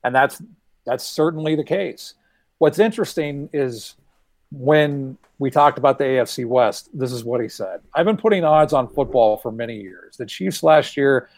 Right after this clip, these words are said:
if you wanna look back at that final game, it's very possible they could have lost that game. A lot of games. Almost all of those playoff games, they were down.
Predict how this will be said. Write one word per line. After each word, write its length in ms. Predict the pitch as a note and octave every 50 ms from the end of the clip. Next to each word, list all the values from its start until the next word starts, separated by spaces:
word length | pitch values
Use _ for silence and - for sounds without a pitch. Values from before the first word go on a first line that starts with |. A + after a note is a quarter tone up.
| _ _ _ _ -
if 80 | A#2
you 80 | A#2+ A#2
wanna 200 | C3+ D3+ F#3 F#3+
look 180 | E3+ D#3+ B2+ -
back 240 | D#3 D#3 D#3 D3+
at 80 | D3 -
that 200 | C#3 C3 - -
final 280 | - C3 C3+ C3 B2+ A#2+
game, 240 | G#2 A#2 A2+ A2+
it's 100 | A2 -
very 220 | - F3 G3 G3+ D#3+
possible 480 | - - D#3 D3 C#3 - - C#3 B2+
they 120 | A#2 A#2 A2
could 160 | - - B2+
have 120 | A2+ G2
lost 380 | G2+ A2+ A#2+ B2+ B2 - - -
that 200 | A2 F#2+ F#2+ F2+
game. 260 | F#2 F2 E2+ D#2+ D2 _ _ _ _ _ _ _ _ _ _ _ _ _ - -
A 60 | A#2+
lot 240 | A#2+ C#3 F3+ G3+ E3+
of 140 | A#2 G#2
games. 460 | G2+ F#2 F2 - _ _ _ - - _ _ _ _ _ _ _ -
Almost 340 | C#3+ D3 D#3 D#3+ D3 - - -
all 280 | - F3+ F#3+ G3+ G#3 G3
of 60 | E3+
those 180 | F3 E3 D3+ -
playoff 420 | - F3+ E3 D#3+ D3+ C3+ - -
games, 240 | C3+ B2+ B2 A#2 G#2+
they 120 | C3+ C#3
were 120 | B2+ A#2 A2
down. 400 | _ - G#2 G#2 F#2+ F2 D#2+